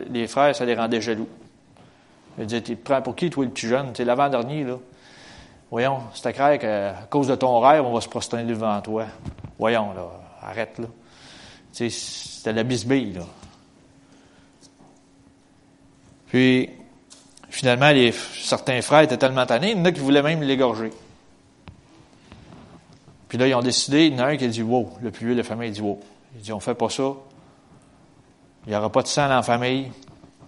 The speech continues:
Il dit, « Ben là, il passe une caravane, là, avec des, des nomades, là. » Il dit, « On, on va leur dire, vendez, euh, envoyez-les avec eux autres. » Une des deux situations n'est pas meilleure, là, mais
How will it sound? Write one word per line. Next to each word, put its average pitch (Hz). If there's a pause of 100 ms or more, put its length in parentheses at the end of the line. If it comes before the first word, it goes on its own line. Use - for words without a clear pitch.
(1200)
Il 101
dit, « 107
Ben 110
là, 135
il 131
passe 135
une 120
caravane, 127
là, 135 (880)
avec 104
des, 104
des 107
nomades, 127
là. » 135 (500)
Il 113
dit, « 110
On, 104 (600)
on -
va 110
leur 104
dire, 110 (200)
vendez, 117
euh, 104 (180)
envoyez-les 120
avec 123
eux 113
autres. » 113 (3250)
Une 117
des 117
deux 117
situations 120
n'est 110
pas 110
meilleure, 123
là, 196
mais 95